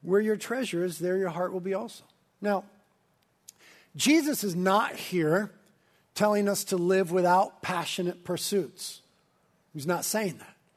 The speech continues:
And he's also, a little bit of good news here for you, he's not telling us that we should not have treasure. Oh, thank you, Pastor, 'cause this was going, this was hard.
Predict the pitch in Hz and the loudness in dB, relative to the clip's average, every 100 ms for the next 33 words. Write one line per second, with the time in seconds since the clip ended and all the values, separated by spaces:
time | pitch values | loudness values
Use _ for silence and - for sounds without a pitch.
0 | _ _ _ - 330 370 269 247 208 196 | _ _ _ 2 6 6 6 4 4 4
1 | 160 - 185 196 180 180 135 202 165 196 | 4 0 2 2 2 0 2 2 4 2
2 | 233 - 175 165 156 156 170 - - - | 2 2 0 0 0 2 0 -4 -10 2
3 | 254 185 214 269 359 - 214 208 190 180 | 4 6 8 8 6 2 2 4 4 4
4 | 175 - - - 214 220 233 - 233 190 | 2 0 -6 -4 0 2 2 0 0 4
5 | 220 220 175 220 - 254 294 294 208 - | 4 6 6 4 4 4 6 6 2 -4
6 | - _ _ _ _ _ _ - 151 131 | -14 _ _ _ _ _ _ -10 -8 -8
7 | - 156 147 151 - 120 95 110 - 123 | -8 -6 -6 -8 -10 -12 -12 -16 -14 -10
8 | 160 - 110 - 123 101 - - 151 151 | -10 -10 -12 -12 -12 -12 -18 -12 -10 -8
9 | 107 110 98 - | -12 -14 -14 -16